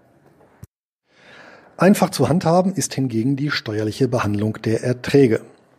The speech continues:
Wie bereits mehrfach im Fall börsennotierter U-S-amerikanischer Fonds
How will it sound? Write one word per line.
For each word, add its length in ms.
Wie 140
bereits 340
mehrfach 480
im 140
Fall 280
börsennotierter 960
U-S-amerikanischer 920
Fonds 460